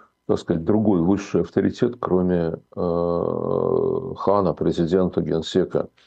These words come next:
и так далее, да? Не всегда так бывает, но часто так бывает, да? И, конечно, и отец Алексей, и отец Благовет, это очень немногие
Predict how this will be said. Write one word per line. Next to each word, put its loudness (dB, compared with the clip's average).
и 0
так 0
далее, 2
да? 0
Не 2
всегда 0
так -2
бывает, -2
но -2
часто -2
так -8
бывает, -2
да? 0
И, 2
конечно, 0
и 2
отец -2
Алексей, 0
и 4
отец 0
Благовет, 0
это -2
очень -4
немногие 0